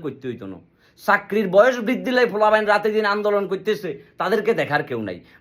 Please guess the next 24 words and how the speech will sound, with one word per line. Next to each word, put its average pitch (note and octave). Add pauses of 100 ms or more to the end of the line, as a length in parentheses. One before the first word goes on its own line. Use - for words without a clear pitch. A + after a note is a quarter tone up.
(100)
বাজারে G3
দ্রব্যমূল্যের G#3+
ঊর্ধ্বগতি A3+
বাড়ি A#3+
যাইতেছে, G3 (100)
তাদেরকে D#3+
কি D#3 (140)
দেখার C3+
কেউ A#2
নাই। G2 (360)
অমুকে A#3
বলে B3 (100)
পোস্ট A#3
অফিসে B3
পোস্ট A#3+
মাস্টার A#3+
বলে A#3+
পঞ্চান্ন G#3
কোটি G3+
টাকা A3+
মারি F#3
দিছে, C3 (300)
তাদেরকে F#3
দেখার D#3+